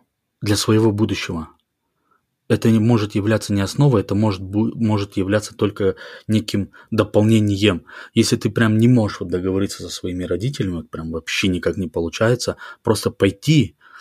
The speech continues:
по той специальности и договорись с ними, да, скажи: "Вот я пойду, я отучусь, я принесу вам диплом, но дальше я работать буду в той сфере, где мне нравится". Возможно, в любом случае жизнь так строится, что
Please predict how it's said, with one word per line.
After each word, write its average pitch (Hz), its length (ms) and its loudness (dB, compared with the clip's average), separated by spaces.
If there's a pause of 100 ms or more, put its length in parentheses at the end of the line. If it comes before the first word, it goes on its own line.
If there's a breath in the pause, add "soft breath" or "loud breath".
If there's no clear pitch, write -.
(160 loud breath)
по - 100 -4
той 104 140 0
специальности 143 680 0
и - 40 0
договорись 107 540 2
с - 80 -16
ними, 85 240 -2
да, 101 160 -4
скажи: 107 320 0
"Вот 92 180 -4
я 104 100 4
пойду, 110 420 0
я 101 140 2
отучусь, - 440 -4
я - 80 0
принесу 107 360 0
вам 95 120 0
диплом, 135 340 0
но 95 100 0
дальше 120 320 0
я 98 60 4
работать 101 340 0
буду 101 220 -2
в - 80 -12
той 139 280 0 (340 soft breath)
сфере, 92 420 0
где 95 180 -4
мне 107 160 2
нравится". 110 520 0 (960 loud breath)
Возможно, 123 680 2 (140)
в 113 100 -2
любом 147 260 4
случае 156 320 0
жизнь 120 280 2
так - 160 -2
строится, 220 420 -2
что 101 440 -2